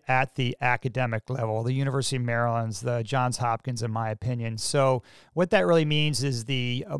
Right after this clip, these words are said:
multidisciplinary capability where we have inputs from all the cancer specialists, the, uh, updated technology. The, the,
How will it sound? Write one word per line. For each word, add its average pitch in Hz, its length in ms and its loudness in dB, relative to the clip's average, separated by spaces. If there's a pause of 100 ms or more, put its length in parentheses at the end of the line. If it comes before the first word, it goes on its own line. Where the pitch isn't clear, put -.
(120)
multidisciplinary 139 960 2
capability 127 640 0
where 123 140 0
we 120 100 2
have 123 240 0
inputs 139 480 -2
from 135 260 -2
all 151 260 4
the 135 100 0
cancer 113 380 -4
specialists, - 720 -6 (400)
the, 143 380 2 (200)
uh, 139 300 4 (280)
updated 156 440 2
technology. 143 720 2
The, 123 140 0 (140)
the, 135 260 0